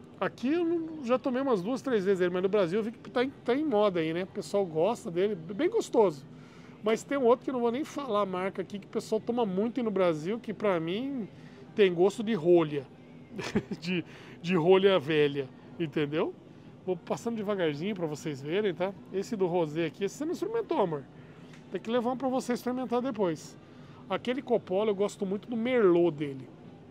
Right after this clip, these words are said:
Deve ter ali pra frente. Ele é barato e gostoso, eu acho. Vinho de mesa, né? Pra fim de semana aqui nos Estados Unidos, quer, quer fazer uma graça com vinho? É uma boa, tá?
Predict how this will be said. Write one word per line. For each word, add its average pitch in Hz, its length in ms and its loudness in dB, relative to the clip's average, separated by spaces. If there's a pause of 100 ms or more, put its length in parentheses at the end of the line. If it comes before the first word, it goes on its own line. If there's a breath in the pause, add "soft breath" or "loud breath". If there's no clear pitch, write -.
(460)
Deve 160 340 0
ter 175 180 -2
ali 175 120 0
pra 180 160 -4
frente. 151 340 -10
Ele 170 100 -2
é - 20 -2
barato 175 500 0
e 233 40 -10
gostoso, 196 560 0
eu 151 100 2
acho. 135 200 -10
Vinho 196 200 -6
de 220 100 -6
mesa, 208 400 -2
né? 214 160 -2 (1120 loud breath)
Pra 165 280 -8 (160)
fim 196 180 -6
de 160 80 -10
semana 170 400 -4
aqui 160 140 -8
nos 165 100 -8
Estados 156 320 -2
Unidos, 165 320 -8
quer, 175 380 0
quer 233 160 -4
fazer 254 200 -2
uma 254 160 2
graça 226 300 -2
com 226 160 -4
vinho? 208 480 -2
É 180 60 -12
uma 220 180 -4
boa, 208 320 4
tá? 185 220 -6